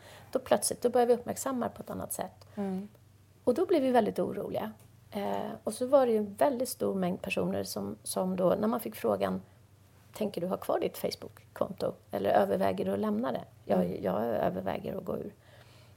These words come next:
Speaker 1: Eh, och man var uppe i, först tror jag var en femtedel av, av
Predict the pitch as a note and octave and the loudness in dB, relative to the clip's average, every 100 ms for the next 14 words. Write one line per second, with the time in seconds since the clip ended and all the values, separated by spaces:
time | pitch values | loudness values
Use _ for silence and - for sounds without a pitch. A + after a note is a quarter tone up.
0 | - F#3 F3+ F3+ F3+ G#3 G3 G#3 G#3 F#3+ | -14 -8 -6 -4 -4 -2 -2 -2 -2 -2
1 | F#3 G#3+ A3 G#3 - - G#3+ F#3+ G3 F#3 | -2 -6 -10 -10 -10 -6 0 0 0 -2
2 | A3 F#3 - A3 A3+ G#3+ A3 G3 F#3+ | -2 -2 -2 0 0 0 -2 -4 -4